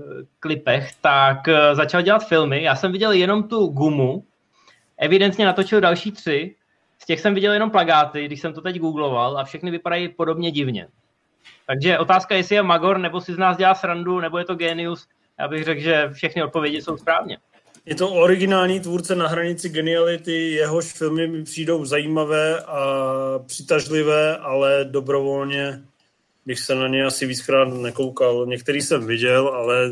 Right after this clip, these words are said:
Speaker 2: nepřijde mi to vlastně, že by ten, ta úvodní geniální idea typu za-, pneumatika zabiják, že by byla pak dohraná do tvaru, který bys chtěl koukat z-, zas a znovu.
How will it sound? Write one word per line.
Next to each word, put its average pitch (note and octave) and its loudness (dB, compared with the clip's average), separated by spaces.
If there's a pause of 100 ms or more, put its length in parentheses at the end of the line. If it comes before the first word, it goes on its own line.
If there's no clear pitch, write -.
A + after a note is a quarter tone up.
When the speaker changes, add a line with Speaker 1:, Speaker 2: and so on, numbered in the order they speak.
(160)
Speaker 2:
nepřijde F#3 0
mi F3 2
to E3+ 4
vlastně, E3 2
že D#3 -4
by E3 -4
ten, E3 -4 (320)
ta E3 4
úvodní F3+ 4
geniální F3 2
idea D3 6
typu D#3 -2 (280)
za-, C#3 -2 (200)
pneumatika D3 -2
zabiják, C#3 2
že D3 -10
by D3 -4
byla D3 0
pak D3+ -2
dohraná C#3+ -2
do D3 -2
tvaru, C#3 0
který C3+ -6
bys C3+ -8
chtěl C#3+ -4
koukat C#3 -4
z-, B2+ -12 (160)
zas C3+ -4
a - -6
znovu. B2+ -4